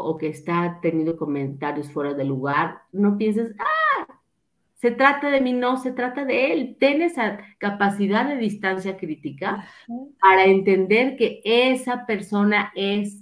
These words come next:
Speaker 1: esa persona. Tú no tienes por qué recibir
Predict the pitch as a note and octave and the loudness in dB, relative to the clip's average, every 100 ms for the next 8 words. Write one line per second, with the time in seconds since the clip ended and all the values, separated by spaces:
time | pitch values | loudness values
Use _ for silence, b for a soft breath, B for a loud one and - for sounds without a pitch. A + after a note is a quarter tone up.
0 | _ G3+ G3+ G3+ G3 - D#3 E3 E3 E3+ | _ -2 -2 -2 -6 -8 -10 -4 -2 -2
1 | _ A#3 A3+ A#3 G3+ G#3 A3+ A3 G#3+ G#3 | _ 0 0 0 -4 -4 -2 0 0 -2
2 | G3 F3 F#3+ F#3+ F#3+ - F3+ D3+ D#3 D#3 | -6 -4 -4 -2 -2 -4 -6 -4 -4 -4
3 | - | -8